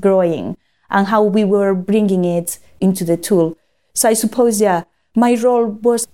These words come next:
just transitioning and just acquiring, don't know, maybe new respons-, not responsibilities even. It, it, it was, yeah, it was just happening.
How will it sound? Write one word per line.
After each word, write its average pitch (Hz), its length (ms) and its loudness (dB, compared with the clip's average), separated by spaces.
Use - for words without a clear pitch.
just 240 280 -2
transitioning 220 840 -2
and 214 180 2
just 220 220 0
acquiring, 208 720 0
don't 202 120 -2
know, 185 180 0
maybe 202 340 0
new 226 640 0
respons-, 233 420 -2
not 302 340 0
responsibilities 254 920 -2
even. 180 280 2
It, 208 160 2
it, 214 240 -2
it 269 120 -4
was, - 260 -4
yeah, 233 180 2
it 214 120 0
was 220 140 0
just 214 220 -2
happening. 190 500 -6